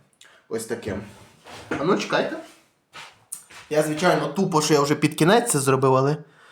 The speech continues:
щось видно чи не видно вам, народ? Коротше, добре. То і так нічого не видно. Tropical, воно ж написано Tropical. А тропіки де? На морі, правильно.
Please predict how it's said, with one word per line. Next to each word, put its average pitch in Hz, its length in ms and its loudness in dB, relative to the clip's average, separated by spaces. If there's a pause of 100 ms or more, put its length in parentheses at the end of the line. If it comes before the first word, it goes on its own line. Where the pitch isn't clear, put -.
(260)
щось - 320 -6
видно 175 300 2
чи - 160 -8
не 240 100 -2
видно 98 340 0
вам, 98 180 -6
народ? 98 380 -6 (960)
Коротше, 123 500 0
добре. 98 340 -4 (840)
То 151 60 -6
і 143 60 -4
так 131 280 -4
нічого 107 280 -14
не 107 60 -10
видно. 98 340 -12 (1080)
Tropical, 147 560 4
воно 160 180 2
ж 165 120 -4
написано 156 480 2
Tropical. 110 680 -4 (320)
А 120 80 -6
тропіки 165 480 2
де? 147 240 2
На 131 120 -4
морі, 196 400 0 (100)
правильно. 110 400 -8